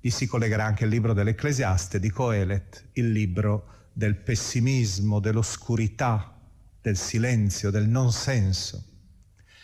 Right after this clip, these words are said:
Salomone entra in scena nel capitolo terzo con un sacrificio colossale, mille olocausti,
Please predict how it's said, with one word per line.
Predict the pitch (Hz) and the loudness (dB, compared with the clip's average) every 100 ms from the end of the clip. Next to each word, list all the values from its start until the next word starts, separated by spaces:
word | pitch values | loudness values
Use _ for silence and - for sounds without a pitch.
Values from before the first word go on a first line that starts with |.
| - - - - - - - _ | -20 -20 -20 -20 -20 -20 -20 _
Salomone | - 160 196 233 202 | -4 0 2 0 0
entra | 180 175 165 | 0 0 0
in | |
scena | 147 - 127 113 | 0 0 0 2
nel | 117 120 | 2 0
capitolo | 135 175 156 147 | -2 -4 -2 -2
terzo | 147 190 180 160 | -2 -4 -2 -4
con | - 135 | -2 0
un | 131 | 2
sacrificio | 120 - 135 135 120 156 160 - 139 | 0 -2 -2 -2 -2 -2 -2 -2 -4
colossale, | 117 151 151 131 - - 98 92 95 101 87 - - - _ _ _ - 120 | -2 -2 -2 -2 -4 -4 -2 -2 -4 -6 -10 -16 -20 -20 _ _ _ -16 -4
mille | 113 143 165 143 131 120 113 110 | 0 2 2 2 0 0 -2 -2
olocausti, | 143 139 135 117 90 90 - - - 101 | -2 -2 -2 -2 -2 -4 -8 -12 -16 -16